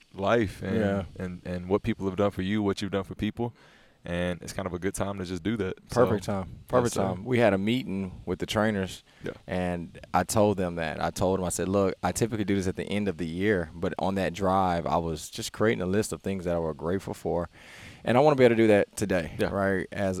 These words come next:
Speaker 2: as a brand, as a, as a friend, as the person that gets on your nerves, <laughs> whatever I am or whatever we are to you, we wanna be able to do that.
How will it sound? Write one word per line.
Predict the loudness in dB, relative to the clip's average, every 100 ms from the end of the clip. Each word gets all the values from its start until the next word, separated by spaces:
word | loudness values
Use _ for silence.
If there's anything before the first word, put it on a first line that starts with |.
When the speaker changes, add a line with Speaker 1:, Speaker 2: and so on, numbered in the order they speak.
| -2
Speaker 2:
as | -2 0
a | -2
brand, | 0 2 2 0 -2 -4 -8 -6
as | -2 0 0
a, | -2 0
as | -2 -4
a |
friend, | -6 -2 -2 0 -2 -4 -6 -10
as | -6 -4 -4 -6 -12 -20 -20 -20 -20 -14
the |
person | 2 4 4 0
that | 0
gets | -2 -2
on |
your | -2
nerves, | 0 2 2 2 0 -4 -6 -8
<laughs> | -8 -10
whatever | -2 2 4 4
I | 2
am | 2 0 0
or | 0
whatever | 2 2
we | 0 2
are | 2
to | 0
you, | -2 -2
we | -2
wanna | -2 0
be | 0
able | 0
to |
do | -2
that. | -2 -2